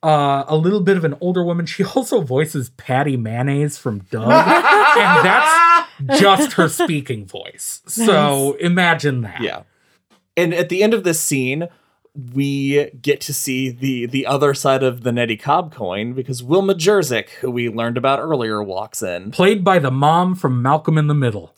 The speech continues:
Speaker 2: Yes!
Speaker 1: I'm good
Speaker 2: Oh
Speaker 1: at this,
Speaker 2: my
Speaker 1: guys.
Speaker 2: God, you're so good at
Speaker 3: <laughs>
Speaker 2: this. We need to get all these pictures together and put our cast list up.
Speaker 1: <laughs>
Speaker 2: Uh, and he, I love that as soon as Leland sees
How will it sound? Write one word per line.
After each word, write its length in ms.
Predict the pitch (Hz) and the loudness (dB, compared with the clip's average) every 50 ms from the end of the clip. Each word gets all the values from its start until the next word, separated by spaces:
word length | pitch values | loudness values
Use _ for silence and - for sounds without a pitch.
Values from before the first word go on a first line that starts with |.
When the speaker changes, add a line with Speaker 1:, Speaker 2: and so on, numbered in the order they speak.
| _ _ | _ _
Speaker 2:
Yes! 1040 | 131 139 170 233 330 440 440 415 330 294 277 - - - - - - - - - - _ _ _ _ 277 247 - | -8 -6 -4 -2 2 2 4 4 4 4 2 2 0 -2 -4 -6 -8 -10 -12 -14 -16 _ _ _ _ -8 -6 -4
Speaker 1:
I'm 180 | 139 151 180 | 0 2 2
good 80 | - - - | 2 4 4
Speaker 2:
Oh 280 | - - - - 339 | 4 4 6 6 4
Speaker 1:
at 40 | 302 | 4
this, 80 | 247 220 | 4 4
Speaker 2:
my 140 | 185 165 | 2 2
Speaker 1:
guys. 140 | 160 - - | 0 0 2
Speaker 2:
God, 340 | 302 320 311 294 254 202 185 | 2 4 4 2 2 0 2
you're 160 | 185 202 220 | 2 4 4
so 340 | 262 226 - - 269 320 269 | 4 2 2 2 2 2 4
good 220 | - - 190 156 | 4 4 4 4
at 140 | 143 269 - | 2 0 -2
Speaker 3:
<laughs> 0 | |
Speaker 2:
this. 420 | - 113 104 104 104 - - - - _ _ - - - _ _ _ _ _ _ | -2 -2 -2 -2 -4 -6 -10 -14 -16 _ _ -20 -20 -20 _ _ _ _ _ _
We 120 | 143 170 208 | -2 0 0
need 80 | 214 | 0
to 60 | 208 | 0
get 120 | 190 180 175 | 0 0 0
all 80 | 170 | 0
these 160 | 151 139 131 - | 0 -2 -4 -6
pictures 320 | - 180 165 - 156 143 | -6 -6 -6 -4 -6 -6
together 280 | 127 127 117 120 117 113 | -6 -4 -4 -4 -4 -4
and 80 | 113 117 | -6 -6
put 100 | 147 139 | -6 -6
our 100 | 113 - | -6 -4
cast 340 | - 135 127 139 170 165 | -6 -6 -6 -6 -4 -4
list 200 | 147 147 139 131 | -4 -4 -4 -2
up. 340 | 165 160 92 90 - - - 135 107 - | -2 -2 -2 -4 -6 -8 -12 -14 -14 -16
Speaker 1:
<laughs> 60 | _ _ _ _ _ _ _ _ _ _ _ _ | _ _ _ _ _ _ _ _ _ _ _ _
Speaker 2:
Uh, 320 | 151 147 147 139 139 139 - - | 0 2 2 4 2 0 0 2
and 280 | 151 156 156 147 147 147 | 2 2 2 2 0 -4
he, 200 | - - - - | -6 -6 -4 -2
I 80 | 170 | 0
love 240 | 170 180 220 226 214 | 2 2 2 2 2
that 180 | 233 208 - - _ - | 0 -2 -2 -6 _ -10
as 100 | 160 - | -8 -6
soon 240 | - - 208 233 269 | -2 0 0 0 0
as 220 | 254 170 - - - _ _ _ _ | -2 -4 -8 -10 -16 _ _ _ _
Leland 600 | 156 143 139 151 165 175 165 165 160 147 131 123 | -8 -4 -2 -2 -2 0 -2 -2 -2 -2 -4 -4
sees 840 | 123 - - - - - 117 113 120 131 147 156 160 156 - - | -6 -6 -4 -4 -4 -4 -4 -4 -4 -2 -2 -2 -4 -6 -10 -12